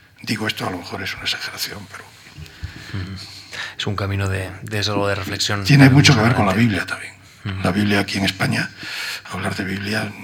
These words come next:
Speaker 1: yo a veces me callo, no sé. <laughs> En cambio, fuera me siento totalmente sin problemas.
Speaker 2: Ujú. Y, y, y la verdad es que, eh, puestos a ahondar un, un, un poco también en nuestra historia,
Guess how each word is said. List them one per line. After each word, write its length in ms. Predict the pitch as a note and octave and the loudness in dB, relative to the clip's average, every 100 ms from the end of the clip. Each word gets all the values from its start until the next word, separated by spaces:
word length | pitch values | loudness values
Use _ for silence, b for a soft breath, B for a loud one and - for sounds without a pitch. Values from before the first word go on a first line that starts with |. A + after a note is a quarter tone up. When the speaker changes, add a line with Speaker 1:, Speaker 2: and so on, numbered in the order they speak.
| - B B B B B B B B B - - - G2 | -14 B B B B B B B B B -20 -16 -10 -6
Speaker 1:
yo 180 | F#2+ F#2+ | -4 -2
a 20 | |
veces 380 | - - G2 - | -2 -2 -2 -4
me 100 | F#2 | -2
callo, 260 | F2+ E2 - | -2 -2 -4
no 80 | - | -2
sé. 240 | - G2 - - - - D3 - - C#3 B B B - | 0 0 -2 -8 -6 2 6 8 10 8 B B B -2
<laughs> 0 | |
En 120 | G2 | 2
cambio, 260 | G#2+ A2+ | 4 6
fuera 300 | A2 - A2 | 4 4 4
me 120 | A2 G#2 | 6 6
siento 380 | G#2 G2+ A2 | 4 2 0
totalmente 640 | G#2 - - F#2+ F2+ - E2 - - - - B B B B B B - - | -2 -4 -6 -6 -6 -8 -10 -12 -18 -20 -20 B B B B B B -6 -2
sin 180 | - | 0
problemas. 420 | - G2+ G2+ G2+ - - - | 0 -4 -4 -8 -14 -16 -8
Speaker 2:
Ujú. 160 | G2+ G#2+ B B B - | -6 -6 B B B -8
Y, 60 | |
y, 160 | G2+ A#2 G#2 | -8 -8 -6
y 40 | |
la 100 | G#2+ | -4
verdad 200 | F#2+ G#2+ | -2 0
es 60 | C3 | 0
que, 220 | - G2 - | 2 0 0
eh, 360 | G2+ F#2 F#2 | -2 -2 -4
puestos 280 | G2 A2 A#2 | -4 -2 2
a 40 | A#2 | 2
ahondar 260 | G#2 A2 | 2 2
un, 180 | G#2+ G2+ - B2+ | 0 -6 -14 -18
un, 200 | - A2+ A2 | -12 -10 -8
un 100 | A2+ | -4
poco 200 | G#2+ G#2+ | -2 -2
también 240 | F#2+ G#2 | 0 0
en 60 | G#2 | 0
nuestra 260 | G2 F#2+ | 0 0
historia, 460 | F2+ - A2 A#2 | -2 0 0 2